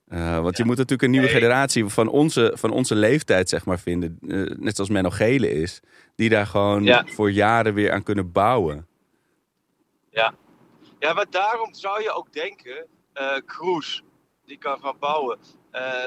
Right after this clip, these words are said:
Speaker 2: Beuker is een leeftijd die kan gaan bouwen. Als je daar Huntelaar naast zou zetten, eh,
Speaker 1: Ja.
Speaker 2: is dat ook een leeftijd waarmee je kan bouwen. Nu
Speaker 1: En
Speaker 2: is
Speaker 1: dat
Speaker 2: het
Speaker 1: hoop ik
Speaker 2: natuurlijk
Speaker 1: echt,
Speaker 2: met
Speaker 1: hoor,
Speaker 2: het
Speaker 1: dat die,
Speaker 2: laatste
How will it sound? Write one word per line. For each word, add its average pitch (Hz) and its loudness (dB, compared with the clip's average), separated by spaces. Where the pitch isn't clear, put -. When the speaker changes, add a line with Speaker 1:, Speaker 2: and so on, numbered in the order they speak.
Speaker 2:
Beuker 139 -2
is 123 -10
een 131 -8
leeftijd 143 -8
die 143 -18
kan 139 -6
gaan 127 -10
bouwen. 143 -2
Als - -12
je - -18
daar 151 -4
Huntelaar 156 -4
naast 135 -6
zou 131 -12
zetten, 135 -12
eh, 147 -6
Speaker 1:
Ja. 143 -2
Speaker 2:
is 160 -16
dat 151 -10
ook 175 -6
een 170 -4
leeftijd 151 -4
waarmee 143 -10
je 139 -8
kan - -8
bouwen. 127 -4
Nu 143 -6
Speaker 1:
En 123 -6
Speaker 2:
is 110 -2
Speaker 1:
dat 107 0
Speaker 2:
het 120 2
Speaker 1:
hoop 131 2
ik 120 2
Speaker 2:
natuurlijk 120 0
Speaker 1:
echt, 151 -4
Speaker 2:
met 98 4
Speaker 1:
hoor, 120 6
Speaker 2:
het 120 2
Speaker 1:
dat 120 2
die, 113 2
Speaker 2:
laatste 104 2